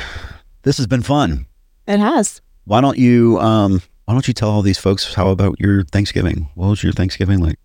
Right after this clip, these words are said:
Speaker 1: Maybe they care.
Speaker 2: Giving. Oh, Claire looked adorable.
Speaker 1: Oh my God.
Speaker 2: Purse. She had her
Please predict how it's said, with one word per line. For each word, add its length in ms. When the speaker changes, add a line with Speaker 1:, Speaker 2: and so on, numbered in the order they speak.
Speaker 1:
Maybe 160
they 100
care. 380
Speaker 2:
Giving. 640
Oh, 360
Claire 680
looked 240
adorable. 720
Speaker 1:
Oh 100
my 120
God. 360
Speaker 2:
Purse. 540
She 280
had 360
her 160